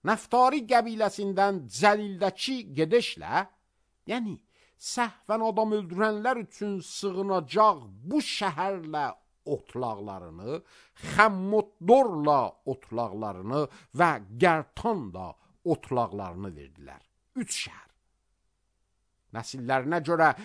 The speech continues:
Gerşonluların bütün şəhərləri, otlaqları ilə birlikdə on üç şəhər idi.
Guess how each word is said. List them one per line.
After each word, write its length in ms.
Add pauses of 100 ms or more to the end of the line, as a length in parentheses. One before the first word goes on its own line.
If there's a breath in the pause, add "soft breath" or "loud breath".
Gerşonluların 1160
bütün 380
şəhərləri, 840 (400)
otlaqları 960
ilə 340
birlikdə 800 (460)
on 180
üç 200
şəhər 340
idi. 260